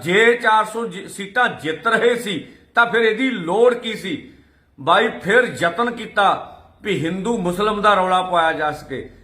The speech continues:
ਹਿੰਦੂ ਸਿੱਖਾਂ ਦਾ ਰੌਲਾ ਪਾ ਸਕੇ, ਸਵਰਨ ਜਾਤੀਆਂ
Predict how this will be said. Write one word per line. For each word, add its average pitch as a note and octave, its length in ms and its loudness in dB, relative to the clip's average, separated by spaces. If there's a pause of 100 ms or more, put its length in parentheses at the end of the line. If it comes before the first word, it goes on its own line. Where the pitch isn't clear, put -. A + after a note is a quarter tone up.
(100)
ਹਿੰਦੂ G#3 320 0
ਸਿੱਖਾਂ G#3+ 480 0
ਦਾ A3+ 120 4
ਰੌਲਾ G3 300 0
ਪਾ F#3 240 -4
ਸਕੇ, E3+ 380 -8 (260)
ਸਵਰਨ G#3+ 440 0
ਜਾਤੀਆਂ A3 480 2